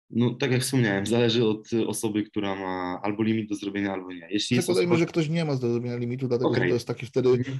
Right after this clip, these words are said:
Speaker 2: wiesz, e, najbardziej takie płaskie, powiedzmy, środowisko działania, bo wiadomo, że jak jest limit, to już czasem trzeba, to są już takie rzeczy, które,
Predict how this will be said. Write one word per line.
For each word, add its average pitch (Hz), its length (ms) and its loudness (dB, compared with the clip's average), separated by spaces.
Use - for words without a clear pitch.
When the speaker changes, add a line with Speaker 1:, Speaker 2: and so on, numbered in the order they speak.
Speaker 2:
wiesz, 113 320 2
e, 120 40 2
najbardziej 131 420 0
takie 120 200 -6
płaskie, 135 380 0
powiedzmy, 117 300 2
środowisko 120 520 2
działania, 98 400 2
bo 110 180 0
wiadomo, 131 240 0
że 123 80 2
jak 120 80 4
jest 120 180 0
limit, 139 320 0
to 123 80 0
już 120 160 2
czasem 120 320 -6
trzeba, 120 260 -2
to - 120 -4
są 131 160 -2
już 120 140 -2
takie 120 200 -2
rzeczy, 120 240 -2
które, 113 320 2